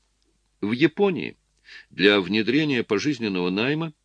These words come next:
имелись вполне определенные социально-психологические условия,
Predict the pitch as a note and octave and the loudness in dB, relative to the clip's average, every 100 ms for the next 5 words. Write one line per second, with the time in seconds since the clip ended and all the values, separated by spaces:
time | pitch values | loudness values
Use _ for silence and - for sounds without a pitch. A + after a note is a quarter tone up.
0 | _ _ - C#3 F3+ F3+ E3 - - - | _ _ 0 2 4 2 0 -2 -10 -8
1 | - A2 B2 E3+ B2 - E2+ D#2 F#2 F#3 | 0 0 2 -2 -2 -4 -4 -2 0 0
2 | F#3 F3 E3 - A#2+ - C3 F3+ E3+ D#3+ | -2 -4 -2 -2 -2 -2 0 0 -2 -4
3 | - A#2+ A2+ G2 A#2 C3+ - E2+ C#2 - | -6 -4 -2 -2 -2 -10 -10 -8 -8 -8
4 | - D2+ E2+ C3+ G3+ | -6 -2 0 2 2